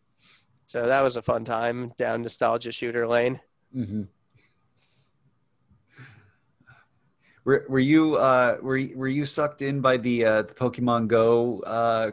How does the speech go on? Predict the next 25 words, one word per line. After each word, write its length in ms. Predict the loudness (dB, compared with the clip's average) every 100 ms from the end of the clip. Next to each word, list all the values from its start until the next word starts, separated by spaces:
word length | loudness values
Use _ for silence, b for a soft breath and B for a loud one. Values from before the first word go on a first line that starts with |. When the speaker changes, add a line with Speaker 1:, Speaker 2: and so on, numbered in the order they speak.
| -6
Speaker 2:
craze 440 | -2 0 0 -2
of 300 | -4 -4 -10 _ _ _ _ _ _ _ -14
two 100 | -4
thousand 260 | -4 -4
sixteen? 600 | -10 -12 -12 -10 -10 -10 -16 _ _ _ -12
God, 120 | -12
was 120 | -12
it 80 | -10
that 160 | -10 -8
long 240 | -6 -4
ago? 200 | -2 -4
Speaker 1:
When 240 | 2 4 4
it 140 | 2
first 600 | -2 0 4 4 0 -14 _ -18
came 440 | -6 -2 0 0
out. 760 | -2 -4 -4 -2 -4 -6 -14 -20 -20 _ 2
Now, 100 | 2
here's 160 | 4
the 60 | 2
thing. 100 | 2 0
I'm 500 | 2 4 2 -2 -8 -16 _ _
really 880 | -18 -12 -8 -6 -2 0 0 -2 -2
big 260 | 0 2
into 200 | 0 0 0
Pokemon. 840 | 0 0 0 2 2 2 2